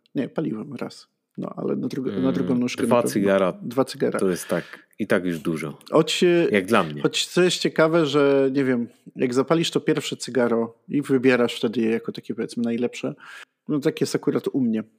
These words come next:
Speaker 1: e, że wybierasz je po prostu, no wiadomo, to, żeby przyszedłeś na cygaro w jakimś celu, żeby je zapalić, no to palisz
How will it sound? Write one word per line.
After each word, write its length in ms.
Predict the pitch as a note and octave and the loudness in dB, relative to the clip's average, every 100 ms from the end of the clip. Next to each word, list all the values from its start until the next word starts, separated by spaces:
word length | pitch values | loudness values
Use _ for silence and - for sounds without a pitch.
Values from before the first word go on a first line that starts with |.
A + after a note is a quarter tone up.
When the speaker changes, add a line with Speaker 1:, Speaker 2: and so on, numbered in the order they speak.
| - - - | -20 -14 -6
Speaker 1:
e, 340 | B2 A#2 - C3 | -4 -4 -6 -4
że 180 | C3+ | -2
wybierasz 560 | A#2+ B2+ C3+ C3+ B2 - | 0 2 4 4 2 2
je 80 | A#2 | -2
po 120 | - | -4
prostu, 280 | - D3 B2 | -10 -6 -4
no 100 | A#2 | -2
wiadomo, 280 | A#2 A2+ A#2 | 0 -2 -2
to, 200 | A#2+ - | -4 -6
żeby 340 | C#3+ - B2 | -8 -6 -6
przyszedłeś 500 | - - - B2+ - | -4 -2 0 0 -2
na 80 | A#2+ | -4
cygaro 380 | - A2+ A#2+ A#2+ | -2 0 2 0
w 40 | |
jakimś 280 | B2+ A#2 - | -2 -4 -4
celu, 300 | - A#2 A#2 | -2 0 0
żeby 260 | A2 A2 A#2+ | -2 -2 -2
je 80 | A2+ | -2
zapalić, 540 | A2+ - A2+ A#2 - | -4 -2 -2 -4 -8
no 40 | - | -12
to 80 | |
palisz 400 | - A2 A2 - | -4 -4 -4 -10